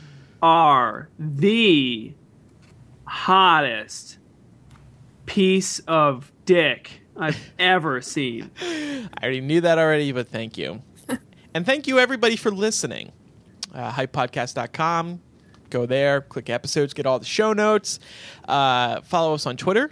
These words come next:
Speaker 2: twitter dot com slash hype after dark, facebook dot com slash hype after dark, hypepodcast at gmail dot com. And, uh, you can subscribe to that newsletter,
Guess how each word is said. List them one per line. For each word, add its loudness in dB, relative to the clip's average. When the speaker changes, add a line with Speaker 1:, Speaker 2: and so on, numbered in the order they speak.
Speaker 2:
twitter -4
dot -6
com -6
slash -4
hype -4
after -6
dark, -2
facebook -6
dot -6
com -6
slash -10
hype -6
after -8
dark, -6
hypepodcast 0
at -4
gmail -2
dot -4
com. 0
And, -4
uh, 2
you -4
can -14
subscribe -4
to -2
that -2
newsletter, -2